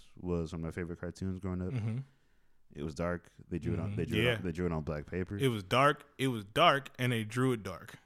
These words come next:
Speaker 1: Yeah, they drew that on black paper just to save
Speaker 2: Yeah.
Speaker 1: time.
Speaker 2: And, like, the nineties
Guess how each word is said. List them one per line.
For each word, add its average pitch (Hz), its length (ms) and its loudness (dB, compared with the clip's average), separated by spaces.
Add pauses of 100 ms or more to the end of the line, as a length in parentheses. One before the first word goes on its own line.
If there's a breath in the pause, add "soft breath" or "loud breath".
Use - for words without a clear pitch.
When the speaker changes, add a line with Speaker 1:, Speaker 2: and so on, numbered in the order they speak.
Speaker 1:
Yeah, 80 380 0 (340)
they 95 100 0
drew 117 160 4
that - 140 2
on 78 120 -4
black 80 360 -6
paper 87 300 -6
just 82 180 -12
to 90 60 -8
save 110 160 -2
Speaker 2:
Yeah. 101 40 -4
Speaker 1:
time. 82 360 -4 (880 soft breath)
Speaker 2:
And, 180 320 4
like, 160 220 2
the 143 100 2
nineties 143 640 -2